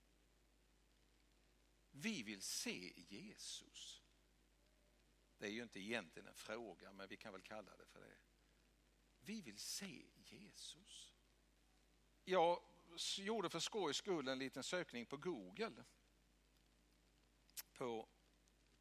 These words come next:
Jesus Kristus. Jag fick åtta miljoner trehundranittio tusen träffar. Så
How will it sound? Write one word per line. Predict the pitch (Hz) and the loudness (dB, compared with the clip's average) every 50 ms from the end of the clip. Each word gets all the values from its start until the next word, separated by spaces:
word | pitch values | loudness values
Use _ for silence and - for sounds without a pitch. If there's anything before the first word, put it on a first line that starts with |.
| - - - | -20 -20 -16
Jesus | - 110 127 156 180 143 - - - 113 - - | -4 0 2 2 2 2 0 -4 -4 -6 -8 -8
Kristus. | - - 143 180 - - - - - - 175 - - - - - - - - - - - - - - - - - - - - - - - - - - - - - - - - - - - - - - - - - - - - - - - - - - - - - - - - - - - | -8 -8 -10 -8 -8 -10 -10 -10 -12 -12 -12 -12 -12 -12 -14 -20 -20 -20 -20 -20 -20 -20 -20 -20 -20 -20 -20 -20 -20 -20 -20 -20 -20 -20 -20 -20 -20 -20 -20 -20 -20 -20 -20 -20 -20 -20 -20 -20 -20 -20 -20 -20 -20 -20 -20 -20 -20 -20 -20 -20 -20 -20 -20 -20 -20 -20 -20 -20 -10 -6
Jag | - 139 | -4 0
fick | - 202 180 - - - | 2 0 0 0 2 2
åtta | 196 196 - - 160 | 2 2 4 2 4
miljoner | 143 147 156 160 180 185 165 135 117 110 110 113 117 | 4 4 2 2 2 2 2 0 0 0 0 0 0
trehundranittio | 120 - - - - 156 127 110 104 117 113 110 107 113 135 147 123 - - - - 98 | -4 -6 -4 0 2 2 2 0 -2 -4 -6 -6 -6 -6 -4 -8 -8 -10 -10 -14 -18 -16
tusen | - - - 120 95 - - - - - - - - - - - - - - - - - - - - - - - - - - - - - - - - - - - - | -12 -10 -10 -10 -10 -8 -8 -8 -8 -8 -10 -14 -20 -20 -20 -20 -20 -20 -20 -20 -20 -20 -20 -20 -20 -20 -20 -20 -20 -20 -20 -20 -20 -20 -20 -20 -20 -20 -20 -20 -8
träffar. | - 104 98 - - - - - - - - - - - - - - - - - - - - - - - - - - - - - - - - - - - - - - - - - - - - - - - - - - - - - - - - - | -8 -8 -8 -8 -12 -18 -20 -20 -20 -20 -20 -20 -20 -20 -20 -20 -20 -20 -20 -20 -20 -20 -20 -20 -20 -20 -20 -20 -20 -20 -20 -20 -20 -20 -20 -20 -20 -20 -20 -20 -20 -20 -20 -20 -20 -20 -20 -20 -20 -20 -20 -20 -20 -20 -20 -20 -20 -20 -20 -12
Så | - - - - 170 151 147 143 - | -6 -4 2 4 6 6 6 4 2